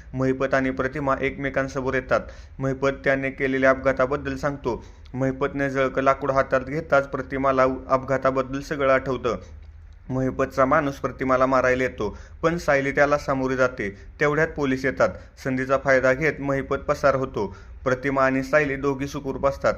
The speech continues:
मात्र ज्या ठिकाणी अपघात झालेला असतो, त्या ठिकाणी सायलीला गेल्यावर अस्वस्थ वाटतं. सायलीच्या डोळ्यांसमोर अंधुकसा भूतकाळ येतो.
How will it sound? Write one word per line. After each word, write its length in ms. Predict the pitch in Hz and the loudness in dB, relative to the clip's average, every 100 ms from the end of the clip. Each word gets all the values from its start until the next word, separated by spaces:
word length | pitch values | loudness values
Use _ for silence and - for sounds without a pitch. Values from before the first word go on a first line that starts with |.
| - - | -4 -4
मात्र 320 | 139 160 156 | 0 0 0
ज्या 180 | 143 135 | 0 2
ठिकाणी 380 | 135 135 139 131 | 0 0 0 0
अपघात 260 | 127 131 | 0 0
झालेला 400 | 127 135 127 127 | 0 0 0 0
असतो, 220 | 143 - 139 | 0 -2 -2
त्या 180 | 131 | 0
ठिकाणी 480 | 131 - 131 135 135 | 0 -4 -2 0 0
सायलीला 440 | 131 135 131 131 127 | 0 0 2 2 2
गेल्यावर 520 | 131 135 151 139 135 | 0 2 2 0 -2
अस्वस्थ 440 | 135 - 135 - | -4 -4 -4 0
वाटतं. 360 | 135 127 - 107 - - - - | 2 2 0 -6 -6 -16 -20 -4
सायलीच्या 400 | 139 131 135 135 | 2 2 2 -2
डोळ्यांसमोर 640 | 131 135 131 131 160 139 139 135 | 0 2 2 0 -4 -2 -4 -4
अंधुकसा 460 | 135 135 131 151 | -4 -6 -2 -2
भूतकाळ 400 | 156 147 131 135 | -2 -4 0 2
येतो. 360 | 127 123 107 | 2 -2 -6